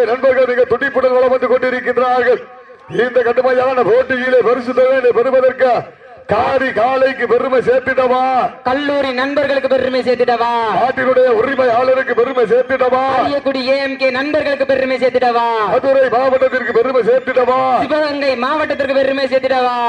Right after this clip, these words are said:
Speaker 1: யார் என்று பொறுத்திருந்து பார்ப்போம். கோட்டலத்தான் பட்டிக்கு பெருமை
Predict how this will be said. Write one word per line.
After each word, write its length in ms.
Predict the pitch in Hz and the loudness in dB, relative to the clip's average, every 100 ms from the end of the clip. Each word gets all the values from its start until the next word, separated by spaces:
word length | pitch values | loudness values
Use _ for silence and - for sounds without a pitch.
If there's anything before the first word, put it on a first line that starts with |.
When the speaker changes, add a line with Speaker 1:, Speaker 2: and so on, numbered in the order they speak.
| 226 | 0
Speaker 1:
யார் 200 | 233 269 262 | 0 2 0
என்று 220 | 262 175 202 | 2 0 2
பொறுத்திருந்து 640 | 262 277 262 262 254 254 226 | 0 0 0 0 2 0 0
பார்ப்போம். 500 | 254 262 262 262 247 220 | 0 0 2 2 4 2
கோட்டலத்தான் 680 | 262 262 262 247 247 240 | 2 2 0 2 0 0
பட்டிக்கு 400 | 208 226 269 240 226 | -2 -2 -6 -2 0
பெருமை 240 | 254 269 | 0 2